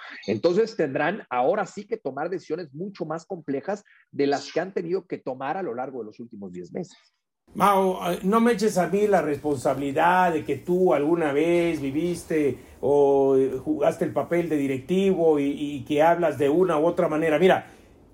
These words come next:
Speaker 2: eh, en este momento eres directivo de Cruz Azul.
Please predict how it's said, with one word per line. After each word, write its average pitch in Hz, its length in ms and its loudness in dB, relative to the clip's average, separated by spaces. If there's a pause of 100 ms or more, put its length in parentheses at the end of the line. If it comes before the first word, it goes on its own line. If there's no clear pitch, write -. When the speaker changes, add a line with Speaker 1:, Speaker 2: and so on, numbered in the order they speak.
(160)
Speaker 2:
eh, 202 240 6
en 190 120 4
este 233 180 4
momento 214 360 6
eres 196 140 4
directivo 180 460 -2
de 147 120 -4
Cruz 127 240 -8
Azul. 127 400 -6